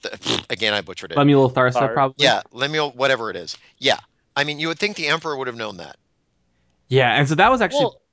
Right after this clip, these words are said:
Speaker 2: fascinating. Steven, why don't you go ahead?
Speaker 3: I was gonna say, I'm, I'm,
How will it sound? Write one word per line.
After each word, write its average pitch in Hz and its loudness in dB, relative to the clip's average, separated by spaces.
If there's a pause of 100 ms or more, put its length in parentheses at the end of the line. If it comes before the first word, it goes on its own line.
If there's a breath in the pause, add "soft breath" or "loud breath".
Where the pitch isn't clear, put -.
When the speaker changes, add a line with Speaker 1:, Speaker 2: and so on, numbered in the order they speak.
(140)
Speaker 2:
fascinating. 117 -10
Steven, 110 -8
why 101 -14
don't 98 -14
you 98 -18 (160)
go 104 -14
ahead? 98 -10
Speaker 3:
I - -14
was 151 -20
gonna 196 -8
say, 147 2
I'm, 156 -4 (640)
I'm, 160 -12